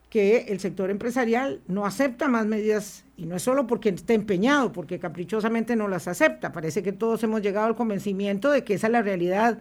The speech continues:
socioeconómica del país, que no hay bonos para asistencia social, eh, y que hay gente que la está pasando muy mal, aunque ayer alguien me dijo que era una aberración que yo dijera que aquí hay hambre.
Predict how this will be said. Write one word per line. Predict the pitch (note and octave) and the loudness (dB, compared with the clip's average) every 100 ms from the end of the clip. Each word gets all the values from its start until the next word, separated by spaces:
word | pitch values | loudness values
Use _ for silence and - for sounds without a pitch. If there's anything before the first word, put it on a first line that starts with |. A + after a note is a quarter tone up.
| - | -8
socioeconómica | - - D4 - C4 A3+ A3 A3 A3+ A#3 B3 D4+ C#4 | -12 0 2 2 2 0 2 4 6 6 6 4 0
del | A3 | -2
país, | F#3 F#3+ C#4+ C#4+ | -4 -2 -2 -2
que | - | -4
no | G3 | -4
hay | G3+ | -4
bonos | F#3 G#3+ A#3 | -2 0 0
para | A#3+ A3 F#3 | 0 -2 -2
asistencia | D#3 F3 F#3+ G3+ A#3+ | -4 -6 -4 -2 -2
social, | A#3+ D4+ D4 C#4 E4 - - - - - - - _ _ G#3 | -2 -2 2 2 0 -8 -20 -20 -20 -20 -20 -20 _ _ 0
eh, | G3 F3+ | 0 2
y | C4 | 2
que | - | 6
hay | G#3 | 4
gente | G#3+ G#3 | 4 0
que | C#4 | 2
la | D4 | 0
está | B3 - | 0 -4
pasando | G3 B3 C4 | -2 0 2
muy | G#3 | 2
mal, | F#3+ B3 C#4 | 2 2 2
aunque | F#3+ D#3+ | 0 -2
ayer | D#3+ F3 G3 | -4 -2 -2
alguien | G#3+ B3 | -2 -2
me | A#3 | 0
dijo | A3 A#3+ | 0 0
que | A#3 | 0
era | G#3+ | 0
una | A3+ | 2
aberración | A3 G3+ F#3 A3+ A3 | 2 0 0 -2 0
que | A3 | 2
yo | G3 | 4
dijera | G3 G#3+ G3 | 4 2 0
que | G3 | 0
aquí | G#3 | 0
hay | F#3+ | 2
hambre. | G#3+ C4+ A3 C3+ | 4 4 2 -2